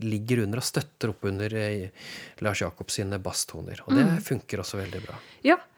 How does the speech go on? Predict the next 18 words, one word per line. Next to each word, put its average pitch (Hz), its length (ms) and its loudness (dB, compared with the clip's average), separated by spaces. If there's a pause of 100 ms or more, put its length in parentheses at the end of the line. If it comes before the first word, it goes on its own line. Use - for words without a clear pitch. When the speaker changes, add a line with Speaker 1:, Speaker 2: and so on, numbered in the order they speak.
(180)
Speaker 2:
så 285 80 2
det 302 120 8
er - 40 0
kanskje 311 220 2
hardingfela 180 640 4
som 311 160 -4
av 220 140 6
og 208 40 -2
til 226 100 2
kommer 190 340 2
inn 165 140 2
og 196 100 4
blir 202 160 4
en 202 80 2
sånn 208 240 2
overraskelsesmoment, 175 2000 2
og 208 180 4
blir 190 440 4